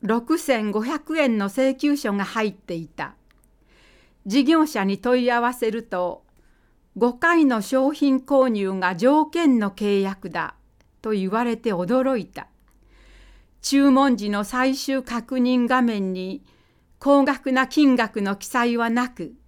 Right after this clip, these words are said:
定期購入が条件とも書かれてはいなかった。その他にもあります。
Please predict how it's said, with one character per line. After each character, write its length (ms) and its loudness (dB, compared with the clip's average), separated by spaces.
定 240 2
期 140 0
購 260 0
入 300 0
が 160 0
条 260 2
件 340 -2
と 120 -2
も 200 -2
書 120 -10
か 120 0
れ 120 0
て 160 -4
は 100 -2
い 100 -2
な 160 0
か 140 -12
っ 40 -14
た。 140 -14
そ 240 0
の 140 8
他 320 0
に 160 6
も 160 0
あ 60 -4
り 160 -6
ま 180 -4
す。 200 -20